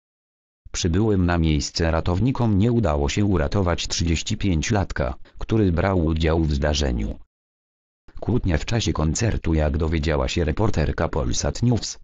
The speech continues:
mężczyźni prawdopodobnie pokłócili się w czasie koncertu okolicznościowego na rynku w Niemczy. Zdaniem świadków sprawca, Emil L., w pewnym momencie miał sięgnąć po broń i oddać kilka strzałów.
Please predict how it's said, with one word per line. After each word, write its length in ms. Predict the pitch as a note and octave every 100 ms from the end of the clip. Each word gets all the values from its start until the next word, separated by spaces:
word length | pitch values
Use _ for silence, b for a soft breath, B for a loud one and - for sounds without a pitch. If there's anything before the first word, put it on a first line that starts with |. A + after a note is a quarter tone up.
| -
mężczyźni 720 | F2 D#2+ D2 - C3+ A#2+ A#2+
prawdopodobnie 880 | F#2 F2+ D#2+ F2 G#2+ F#2 C#2+ C#2+ C#2+
pokłócili 600 | D2 E2+ F#2 F#2 E2+ D2+
się 160 | C#2+ D#2+
w 60 | -
czasie 280 | A#2 G#2+
koncertu 640 | - D#2 D#2+ A#2 F2+ G#2 G#2
okolicznościowego 920 | G#2 F#2+ D2+ F2 D2+ - F2 F#2 F#2
na 180 | F2+ F2+
rynku 400 | G#2 - F2+ D2+
w 80 |
Niemczy. 440 | G2 A2+ G2+ C#2+ - - _ _ _ -
Zdaniem 420 | F2+ B2+ A#2 F2+
świadków 680 | - - D#2 - A2 G#2+ -
sprawca, 580 | - - E2+ - E2+ C2+ - _
Emil 320 | F#2 F2+ E2+
L., 240 | E2+ C2+ - - _ _ - -
w 120 | -
pewnym 420 | C3+ A2+ A#2 F#2+
momencie 500 | D#2 F2 C3 - D#2+
miał 320 | E2+ F2 C2+
sięgnąć 540 | - C#2+ C2+ D2 D#2 -
po 140 | G2
broń 340 | G#2+ A2+ E2+
i 100 | G#2+
oddać 480 | F2+ D2+ D2 D2 -
kilka 320 | - D#2 D2+
strzałów. 800 | C#2 - - C#2+ B1 A1 - -